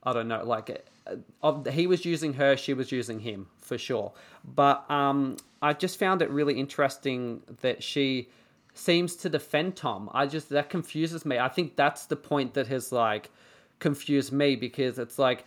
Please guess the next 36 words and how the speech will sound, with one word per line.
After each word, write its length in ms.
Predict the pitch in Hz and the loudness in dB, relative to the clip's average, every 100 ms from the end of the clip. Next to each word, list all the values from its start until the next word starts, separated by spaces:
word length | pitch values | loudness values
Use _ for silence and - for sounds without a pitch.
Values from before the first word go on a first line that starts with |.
| - - | -18 -10
she 180 | 143 | -4
almost 460 | 143 147 156 156 - | 0 2 4 2 0
defends 540 | 147 - 139 135 123 | -2 0 0 0 -4
him 400 | - - 147 131 - | -8 -2 0 0 0
over 380 | 127 120 123 120 | 0 2 2 0
any 260 | 127 127 117 | -2 -2 -2
of 220 | 117 - | -4 -4
the 80 | 123 | -2
victims 640 | 117 156 - 139 123 123 | 0 -2 -2 -2 0 -4
or 200 | - 123 - | -2 -2 -2
anything. 380 | 135 131 139 127 | -4 -4 -6 -2
Like, 260 | 117 113 | -2 -2
she's 260 | - 120 135 | -6 -8 -4
always 300 | 120 120 120 | -2 -2 -2
saying, 360 | - 117 113 - - - | -4 -4 -4 -8 -18 -2
"Oh, 200 | 170 160 | 4 4
he's, 460 | 156 165 170 160 - | 2 0 -2 -2 -4
um, 440 | 143 139 135 131 117 - - _ _ | -2 0 0 -2 -6 -14 -20 _ _
he's 260 | 160 151 123 | -2 -2 -2
done, 400 | 156 143 151 147 | 0 2 2 2
like, 420 | 139 131 127 - | 4 4 2 -2
you 60 | 143 | 0
know, 240 | 135 139 | 2 0
he's 240 | 123 151 | -2 -4
done 200 | - 156 | 0 0
this 120 | 143 - | 0 0
stuff, 280 | 143 139 | 0 0
but 120 | 135 131 | -4 -4
his, 320 | 147 131 - | -4 -6 -8
his 280 | 117 143 143 | -8 -6 -2
mind's 440 | 135 143 143 139 | 0 2 2 -2
gone," 280 | - 123 117 | -4 -4 -2
or 60 | 113 | -2
whatever. 300 | 110 104 110 | -2 -2 -4
But 180 | 151 139 | -4 -2
this 200 | 185 | -2